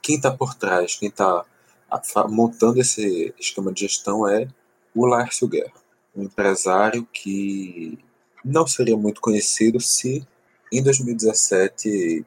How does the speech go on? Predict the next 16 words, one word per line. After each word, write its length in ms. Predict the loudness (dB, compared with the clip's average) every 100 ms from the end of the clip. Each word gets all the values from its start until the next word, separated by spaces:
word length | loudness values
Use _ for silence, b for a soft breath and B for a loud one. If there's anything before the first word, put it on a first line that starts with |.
| -6
e 60 |
dois 180 | -2 -2
mil 80 | 0
e 60 |
dezoito 320 | -2 0 -4 -6
não 60 |
tivesse 280 | -6 -2 -2
tido 160 | -4 -4
passagem 600 | -4 -2 0 0 0 -2
dentro 500 | 0 0 0 -6 -14 b b _ _
do 60 | -4
departamento 540 | -2 -4 -4 -4 -4
de 80 | -6
futebol 320 | -12 -2 -2
do 80 | 0
Sport, 480 | -4 2 2 2